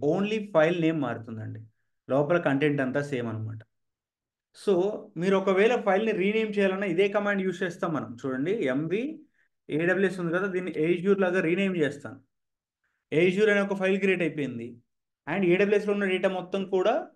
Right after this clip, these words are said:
Azure అనే ఒక ఫైల్ లోపలికి వచ్చేసింది అనమాట. ఇలా. So, మనకి మూవ్ and ఇంకా కాపీ కమాండ్స్ అనేవి ఇలా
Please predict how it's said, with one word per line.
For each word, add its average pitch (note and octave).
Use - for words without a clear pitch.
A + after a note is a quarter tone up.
Azure G3+
అనే F#3
ఒక F3
ఫైల్ E3+
లోపలికి F#3
వచ్చేసింది A#2+
అనమాట. A2+
ఇలా. -
So, -
మనకి G3+
మూవ్ A3
and F#3+
ఇంకా F3+
కాపీ E3+
కమాండ్స్ D#3+
అనేవి D3
ఇలా B2